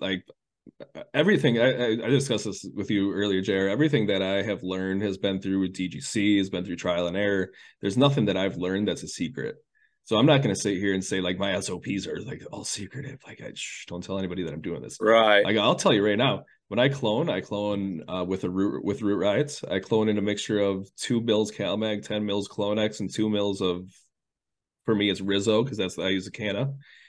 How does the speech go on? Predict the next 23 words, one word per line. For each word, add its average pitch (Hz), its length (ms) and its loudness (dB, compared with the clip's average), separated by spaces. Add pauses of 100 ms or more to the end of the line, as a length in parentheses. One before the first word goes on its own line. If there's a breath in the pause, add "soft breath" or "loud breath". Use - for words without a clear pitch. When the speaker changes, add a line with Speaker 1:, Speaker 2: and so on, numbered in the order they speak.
(180 loud breath)
Speaker 1:
Uh, 92 180 -2
for 98 140 -2
other 92 160 0
people, 98 280 -2
it 98 40 2
might 98 180 -2
be, 98 120 0
like, 92 180 -2
one 101 240 -2
mil 98 180 -2
of 90 80 -4
heavy 104 260 -2
sixteen 101 540 -8
roots, 113 460 0
or 95 80 -4
what 87 200 -6
might 95 220 -4
be, 98 120 2
uh, 92 500 -2
one 107 320 0
mil 101 180 -2
of 98 80 -4
Mills 101 720 -2